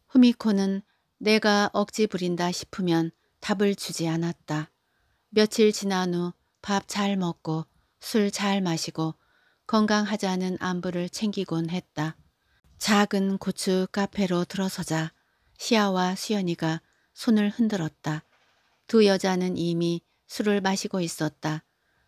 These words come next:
그녀들 곁으로 걸어갈 때 카카오톡 문자 도착을 알리는 신호음이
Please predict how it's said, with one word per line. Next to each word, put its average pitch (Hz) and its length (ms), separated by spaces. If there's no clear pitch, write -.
그녀들 202 440
곁으로 185 520
걸어갈 185 500
때 156 320
카카오톡 190 800
문자 190 380
도착을 175 540
알리는 165 400
신호음이 160 640